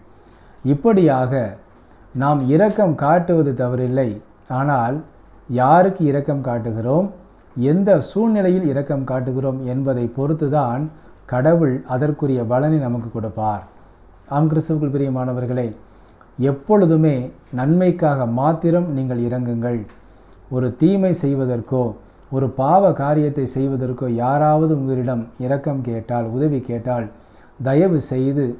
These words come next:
அவர்களை விட்டு நீங்கள் விலகி போங்கள். அப்படியான நட்பும் உங்களுக்கு தேவையில்லை, அப்படியான உறவும் உங்களுக்கு தேவையில்லை. ஆம், கிறிஸ்துவுக்குள் பிரியமானவர்களே, நாம் எதை செய்தாலும் கடவுளுடைய பெயர்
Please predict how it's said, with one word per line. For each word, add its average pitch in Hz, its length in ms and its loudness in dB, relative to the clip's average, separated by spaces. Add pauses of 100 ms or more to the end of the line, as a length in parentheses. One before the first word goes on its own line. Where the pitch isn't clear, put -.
அவர்களை 131 460 -2
விட்டு 143 240 -4
நீங்கள் 123 200 -4
விலகி 147 340 -2
போங்கள். 107 480 -8 (720)
அப்படியான 143 480 4
நட்பும் 127 420 0
உங்களுக்கு 131 320 0
தேவையில்லை, 151 680 2 (440)
அப்படியான 147 440 6
உறவும் 170 480 4
உங்களுக்கு 127 340 0
தேவையில்லை. 110 580 -4 (520)
ஆம், 151 200 2
கிறிஸ்துவுக்குள் 156 400 0
பிரியமானவர்களே, 131 840 -2 (360)
நாம் 139 260 0
எதை 180 340 6
செய்தாலும் 151 720 2 (260)
கடவுளுடைய 160 1080 4 (100)
பெயர் 165 520 6